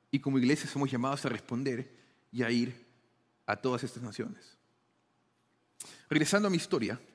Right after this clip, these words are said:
eh, yo estoy esperando estos cinco años y diciendo, "Dios, ¿a dónde me vas a llamar a ir?". Y después de los cinco años,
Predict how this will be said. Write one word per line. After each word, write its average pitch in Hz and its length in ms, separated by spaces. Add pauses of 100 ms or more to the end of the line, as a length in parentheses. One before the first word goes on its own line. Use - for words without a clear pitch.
(920)
eh, 101 520
yo 131 100
estoy 170 180
esperando 156 360
estos 135 180
cinco 139 320
años 143 180
y 131 40
diciendo, 123 280
"Dios, 131 300
¿a 120 80
dónde 160 500 (320)
me 123 100
vas 123 240
a 123 40
llamar 113 300
a 110 80
ir?". 110 140 (920)
Y 151 80
después 156 240
de 208 80
los 160 120
cinco 147 340
años, 110 420